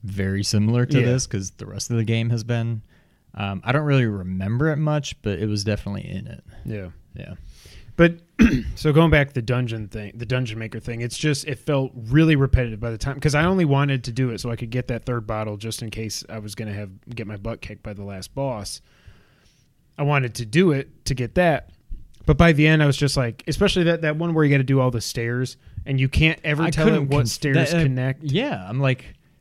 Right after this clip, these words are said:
Speaker 1: well,
Speaker 2: I've
Speaker 1: I want
Speaker 2: read
Speaker 1: this to
Speaker 2: people
Speaker 1: connect to
Speaker 2: online.
Speaker 1: there.
Speaker 2: I've read people online saying, "Well, it's the closest one to it, but it's, but it depends on the," I'm like,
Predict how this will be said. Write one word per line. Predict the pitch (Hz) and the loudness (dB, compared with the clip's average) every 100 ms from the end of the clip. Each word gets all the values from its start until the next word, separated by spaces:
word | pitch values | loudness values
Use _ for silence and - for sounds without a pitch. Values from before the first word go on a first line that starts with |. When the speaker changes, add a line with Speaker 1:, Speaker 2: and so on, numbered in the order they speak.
| _ | _
Speaker 1:
well, | 156 | 6
Speaker 2:
I've | 170 | 8
Speaker 1:
I | |
want | 220 | 10
Speaker 2:
read | 165 | 10
Speaker 1:
this | 190 214 | 8 6
to | |
Speaker 2:
people | 180 185 | 6 8
Speaker 1:
connect | 165 151 143 | 8 8 6
to | |
Speaker 2:
online. | 147 151 147 | 4 4 2
Speaker 1:
there. | 143 143 135 - 165 | 2 0 -4 -6 2
Speaker 2:
I've | 170 | 6
read | 214 | 6
people | 202 196 180 | 6 4 4
online | 165 160 151 | 2 0 0
saying, | 160 151 | -2 0
"Well, | 151 147 | 0 0
it's | 139 - | -2 -4
the | 139 | -8
closest | - 160 143 151 147 | -2 -2 -2 -6 -4
one | 143 135 | -2 -2
to | 131 131 | -2 -2
it, | 127 120 | -2 -2
but | 120 | -6
it's, | 117 | -6
but | - - 139 117 131 127 | -12 -12 -10 0 0 2
it | 127 | -2
depends | 123 120 135 131 127 | -6 -4 -2 0 -2
on | 123 120 | -4 -6
the," | 120 | -6
I'm | 107 117 | -4 -4
like, | 110 | -4